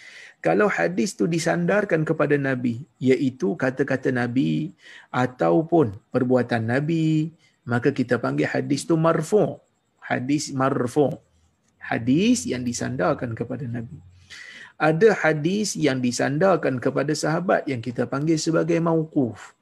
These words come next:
Maksudnya kata-kata sahabat, perbuatan sahabat, bukan perbuatan Nabi, kita panggil dia mauquf. Ada hadis yang kita panggil maqtu', bila dia disandarkan kepada tabi'in, kata-kata tabi'in.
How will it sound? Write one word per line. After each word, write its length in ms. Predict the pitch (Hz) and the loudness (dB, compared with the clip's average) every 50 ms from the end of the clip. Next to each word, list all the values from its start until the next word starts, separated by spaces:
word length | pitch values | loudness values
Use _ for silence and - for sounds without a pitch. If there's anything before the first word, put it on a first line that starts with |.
| _ - | _ -12
Maksudnya 260 | 123 127 135 151 165 | -10 -6 -6 -6 -4
kata-kata 540 | 156 160 160 160 170 160 165 160 160 170 156 | -2 -2 0 0 0 0 0 0 0 0 0
sahabat, 480 | - 151 156 160 156 151 139 120 123 - _ _ _ - | 0 0 0 0 0 -2 -2 -4 -4 -10 _ _ _ -2
perbuatan 560 | 147 151 151 165 165 160 160 170 170 165 156 | 0 2 4 4 4 2 2 0 -2 -2 -2
sahabat, 480 | 165 160 156 170 165 160 139 117 120 - | -2 -2 -2 -2 0 -2 -2 -2 -2 -4
bukan 320 | 156 147 143 170 165 160 | -2 -2 0 0 -2 0
perbuatan 400 | 170 165 165 170 160 160 160 151 | 0 2 2 2 2 2 0 0
Nabi, 320 | 151 156 147 139 127 120 127 | 0 0 0 0 0 0 0
kita 160 | 127 - 127 | -2 -4 -4
panggil 240 | 127 131 131 135 139 | -4 -4 -2 -2 0
dia 160 | 135 131 127 | 0 0 0
mauquf. 480 | 123 120 117 120 113 - - 123 110 104 - - - - - - - - - - - - - - | 0 -2 -4 -4 -6 -6 -6 -8 -8 -8 -10 -18 -20 -20 -20 -20 -20 -20 -18 -18 -20 -14 -6 -2
Ada 320 | 160 170 180 190 233 220 | 0 2 4 4 4 4
hadis 480 | - - 165 151 147 175 196 202 - - | 4 2 0 0 0 0 -2 -2 -2 -4
yang 80 | 143 | -4
kita 240 | 131 120 135 135 143 | -2 -2 -2 -2 -2
panggil 320 | 135 143 143 151 160 160 156 | -2 -2 -2 0 0 0 0
maqtu', 640 | 160 160 - - - - 165 156 135 127 123 120 - _ _ _ - | 0 -2 -4 -8 -6 0 2 2 2 0 -2 -6 -12 _ _ _ -2
bila 240 | 131 127 131 135 135 | 0 2 4 4 4
dia 240 | 135 139 160 170 160 | 4 4 2 2 2
disandarkan 720 | 147 139 135 - 151 151 165 175 196 180 170 - 151 143 | 2 0 0 0 -2 -2 0 0 0 0 0 -2 -2 -2
kepada 320 | 135 147 143 143 135 139 127 | -2 -4 -2 -2 -2 -2 0
tabi'in, 480 | - 131 123 123 123 - 127 110 104 - - | 0 -2 0 -2 -2 -4 -6 -10 -8 -6 -4
kata-kata 480 | 131 131 - 151 - 147 143 160 151 | -4 -2 -2 -2 -2 -2 -2 -2 -2
tabi'in. 640 | 151 151 143 139 139 143 135 147 131 117 107 101 101 | 0 0 0 2 0 0 -2 -2 -4 -4 -6 -6 -10